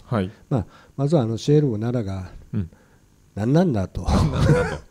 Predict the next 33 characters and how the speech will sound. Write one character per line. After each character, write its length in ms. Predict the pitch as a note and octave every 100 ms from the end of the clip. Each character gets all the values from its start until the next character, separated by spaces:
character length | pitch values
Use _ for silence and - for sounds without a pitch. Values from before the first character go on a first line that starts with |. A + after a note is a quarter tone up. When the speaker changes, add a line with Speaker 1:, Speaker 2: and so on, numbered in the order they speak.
| -
Speaker 1:
ま 120 | D3+
あ、 60 | C3
地 100 | B2+
元 160 | C3
の 220 | A#2+ B2 A#2+
理 140 | F3
解 240 | E3+ G2+
を 40 | E2+
で 120 | D#2+
す 20 |
ね。 0 |
Speaker 2:
<laughs> 80 | -
そ 120 | G#3
う 40 | B2
で 60 |
す 80 | -
ね。 160 | C3 - - _
ま 100 | D3
あ、 20 |
そ 120 | B2 C#3
こ 60 |
か 100 | D#3
ら 160 | D3 C#3
初 160 | B2+
め 140 | C#3+ G#2
て、 220 | G2+ F2+ _ B2+
あ 100 | B2
の 1120 | A#2+ A#2+ A#2+ A#2+ A#2 A#2+ A#2+ A#2 A#2 A2+ A2+ - - _ _ _
ー、 20 |
北 220 | C3+ - C3+
海 80 |
道 140 | G#2+ G2+
や、 260 | F#2+ -